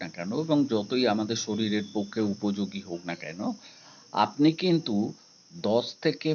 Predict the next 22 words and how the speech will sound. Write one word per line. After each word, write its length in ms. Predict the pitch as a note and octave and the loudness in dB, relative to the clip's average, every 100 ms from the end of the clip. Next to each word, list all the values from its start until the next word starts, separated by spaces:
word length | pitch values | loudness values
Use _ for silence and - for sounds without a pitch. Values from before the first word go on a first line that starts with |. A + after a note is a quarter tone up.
| D3+ | 0
পনেরো 380 | A#2+ A2 A2 A#2 A#2 | 0 2 4 2 0
ফোঁটার 260 | A#2 A#2+ | -4 -2
বেশি 400 | A#2+ A2+ G2+ - - | -4 -4 -4 -6 -4
কখনো 380 | G2+ - G2 B2 | -4 -2 -2 -2
খাবেন 360 | - F2 E2 | -4 -4 -6
না 160 | D2+ D#2 - - - - | -10 -16 -20 -20 -18 0
এবং 500 | A2 B2+ C#3 C#3+ C#3+ - - | 2 4 6 6 4 0 0
অল্প 380 | A2+ A#2+ A#2+ A#2+ C#3 C#3+ C#3+ G#2 G2 - - - | 4 4 2 0 4 6 6 2 -2 -10 -20 -10
কুসুম 320 | D3 - E3+ | -4 2 2
কুসুম 340 | D#3+ D#3 D#3+ D3 | 2 0 2 4
গরম 360 | A2+ G2+ A#2 | 4 4 2
জলে 340 | A2 G2 F#2+ G#2+ | 2 0 0 0
মিশিয়ে 520 | A#2 G2+ - G2 E3 - - - - | 2 0 0 -2 -4 -8 -20 -20 -10
খাবেন। 320 | F#2+ F2+ - - - - _ _ _ - - - - | -6 -6 -8 -14 -20 -20 _ _ _ -20 -20 -18 -6
আর 300 | E2 D#2 D#2+ E2+ G#2 | -4 -4 -6 -8 0
যদি 300 | A#2 C3+ E3+ | 0 2 2
ভাবেন 460 | C#3+ C#3 D3+ D3+ | 2 2 4 4
যে 140 | D3 D3+ | 4 4
একটা 400 | C3 A#2+ - C3 | 4 0 -2 -2
দুটো 300 | C3+ C3+ D3 | 0 0 0
ওষুধ 580 | C3+ B2+ A#2+ C3+ B2+ B2 | 2 0 -2 -4 -2 0
আপনি 460 | A#2 B2+ B2 A#2 | 0 0 0 0